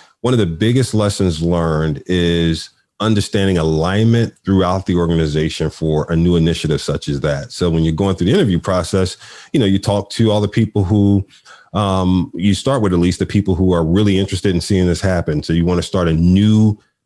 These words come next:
billion dollar target business inside a thirty billion dollar company. And you're talking to, and my God, you talk about a thick interview process. You know, I think the first flight out, you meet with six people. The second one out, you meet with six people. I met with Don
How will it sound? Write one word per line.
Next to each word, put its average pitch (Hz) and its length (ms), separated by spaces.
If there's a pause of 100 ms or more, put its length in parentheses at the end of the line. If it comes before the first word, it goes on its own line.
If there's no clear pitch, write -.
(260)
billion 110 400
dollar 92 340
target 87 580
business 78 460
inside 87 480
a 85 100
thirty 95 400
billion 85 360
dollar 78 260
company. 80 400
And 78 80
you're 80 100
talking 82 380
to, 78 340
and 87 120
my 87 120
God, 76 440 (120)
you - 120
talk 107 180
about 87 160
a 73 100
thick - 460
interview 85 320
process. 80 680 (380)
You 95 100
know, 82 80
I 80 60
think 87 160
the - 80
first 107 280
flight 98 220
out, 92 380
you 92 100
meet 92 140
with 73 140
six - 200
people. 92 400
The 76 120
second 107 320
one 101 160
out, 87 200
you 85 60
meet 78 160
with 78 80
six - 180
people. 87 300
I 87 60
met 82 160
with 76 160
Don 101 420